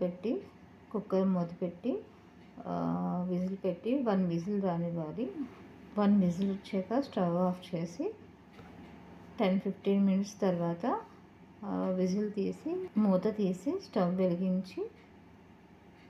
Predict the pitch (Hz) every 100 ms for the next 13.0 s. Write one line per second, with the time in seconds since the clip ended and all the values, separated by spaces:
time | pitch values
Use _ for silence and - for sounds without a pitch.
0 | - - - - - - - - - -
1 | - - 208 185 190 226 226 214 190 190
2 | 185 196 202 180 - 349 427 - - -
3 | - - - - - - _ _ - -
4 | - 220 220 180 185 233 233 196 180 185
5 | 190 - 262 427 - - - - - -
6 | - - - - - - - 226 180 202
7 | 226 220 196 160 185 381 - - - -
8 | - - - - - - 226 208 - 233
9 | 254 247 208 196 202 214 214 214 208 202
10 | 196 185 180 - 202 180 180 208 269 -
11 | 240 196 - 233 220 214 202 196 190 180
12 | 175 190 196 190 185 185 180 175 - 370